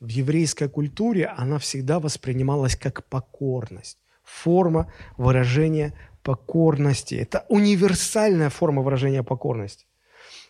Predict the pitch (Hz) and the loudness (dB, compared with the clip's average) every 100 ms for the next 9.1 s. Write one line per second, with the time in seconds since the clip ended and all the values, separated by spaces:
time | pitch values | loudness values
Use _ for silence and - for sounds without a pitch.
0 | _ 185 190 214 214 208 190 - 165 165 | _ 0 2 4 4 4 2 -2 -6 -6
1 | 165 165 120 95 - - - - - - | -2 -2 -2 -4 -12 -20 -20 -20 -20 -20
2 | - - 139 131 127 120 113 - 143 160 | -12 -2 0 2 0 -4 -10 -12 -4 0
3 | 156 139 - - - 147 165 143 151 - | 0 -2 -8 -10 -12 -14 -10 -8 -6 -8
4 | 139 127 143 139 - 160 143 139 - 131 | -6 -6 -8 -10 -4 -2 -2 -4 -6 -6
5 | 123 - 160 139 120 113 - 120 117 - | -6 -2 -2 0 -4 -6 -6 -6 -4 -8
6 | - - - 95 92 107 - 135 131 127 | -10 -14 -12 -10 -8 -8 -4 0 2 0
7 | 120 120 120 117 131 120 123 117 107 - | 0 -2 -2 -2 -2 -2 -6 -6 -6 -6
8 | - 123 151 143 120 120 117 - 127 135 | -6 -2 0 0 -4 -4 -6 -8 -2 -2
9 | 131 | -2